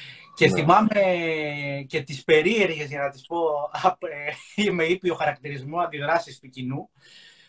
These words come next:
Speaker 1: όταν άκουσε την μπάντα σου.
Speaker 2: Μμ.
Speaker 1: Εσύ σε τέτοιες φάσεις πώς αντιδράς, όταν εισπράττεις λίγο το αλόκοτο της αντίδρασης; Και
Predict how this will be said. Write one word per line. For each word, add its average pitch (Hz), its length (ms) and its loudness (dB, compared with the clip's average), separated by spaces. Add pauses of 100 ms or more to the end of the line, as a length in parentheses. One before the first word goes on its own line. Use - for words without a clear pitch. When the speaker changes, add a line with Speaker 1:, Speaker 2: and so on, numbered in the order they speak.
(160)
Speaker 1:
όταν 208 380 -2
άκουσε 233 400 -4
την 226 1160 -6
μπάντα 180 320 -4
σου. - 300 -16 (480)
Speaker 2:
Μμ. - 140 2
Speaker 1:
Εσύ - 320 0
σε 220 80 -2
τέτοιες 220 420 -4
φάσεις 131 400 -2
πώς 214 180 -4
αντιδράς, 117 500 -8
όταν 139 400 -2 (500)
εισπράττεις 131 540 -2
λίγο 127 280 -4
το 113 360 -4 (200)
αλόκοτο 113 580 -2
της - 160 -12
αντίδρασης; - 760 -12 (500)
Και 120 600 0